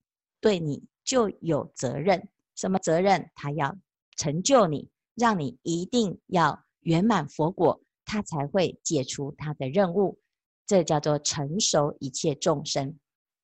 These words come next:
所以佛菩萨会来当你的善友。我们一旦皈依之后，即使我们迷路了、放弃了、退道心了，要相信，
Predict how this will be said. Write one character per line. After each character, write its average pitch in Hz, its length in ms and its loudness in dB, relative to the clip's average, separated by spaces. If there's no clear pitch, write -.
所 214 120 0
以 180 100 4
佛 185 200 -2
菩 208 120 -2
萨 220 460 -2
会 175 320 0
来 143 300 -8
当 190 200 -2
你 143 140 -2
的 139 140 -6
善 190 400 -2
友。 107 240 0
我 - 100 -4
们 170 240 -2
一 190 60 -4
旦 202 300 -2
皈 220 140 4
依 226 220 2
之 202 180 -2
后， 185 380 -2
即 156 160 -6
使 175 160 -4
我 135 140 -2
们 143 180 -6
迷 156 260 -4
路 233 200 4
了、 175 240 2
放 214 300 0
弃 202 340 -2
了、 147 240 2
退 233 200 0
道 220 280 2
心 170 300 -4
了， 147 240 -2
要 160 160 -4
相 175 240 -2
信， 185 320 -2